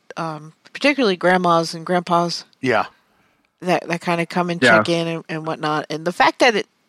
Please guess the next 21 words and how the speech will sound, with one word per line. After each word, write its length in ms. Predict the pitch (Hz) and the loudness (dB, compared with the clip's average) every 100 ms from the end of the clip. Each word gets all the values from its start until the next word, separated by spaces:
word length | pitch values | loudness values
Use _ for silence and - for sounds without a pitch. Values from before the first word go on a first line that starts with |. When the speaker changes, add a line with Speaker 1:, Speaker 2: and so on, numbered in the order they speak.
| - | -14
Speaker 1:
hadn't 560 | - 226 233 226 240 | -2 0 0 -2 -10
happened 440 | - 202 202 202 190 | -2 0 0 -4 -6
before 560 | 185 - 170 175 175 - _ _ _ _ _ | -6 -4 0 0 -2 -6 _ _ _ _ _
and 120 | - | -14
hasn't 460 | 151 175 185 196 196 | -8 -2 0 0 -4
happened 380 | 180 180 - 160 | -2 -2 -4 -10
since 540 | - 165 175 - - - _ _ | -4 -2 -2 -8 -14 -16 _ _
kinda 340 | - 214 240 277 | -2 2 2 2
makes 280 | 226 214 | 0 0
me 100 | 208 | -2
wonder 360 | 202 196 202 196 | 2 2 4 4
if 120 | 180 | 4
Speaker 3:
Mm-hmm. 140 | 127 110 | 4 2
Speaker 1:
it 40 | |
didn't 220 | 214 233 | 0 -2
happen 360 | 220 214 202 185 | 0 0 0 -2
while 160 | 170 170 | -2 -2
you 200 | 180 190 | 0 -2
were 140 | 185 | -2
there 260 | 170 175 175 | 0 2 2
because 760 | 170 170 - 170 170 165 160 | -2 -8 -4 0 0 -2 -6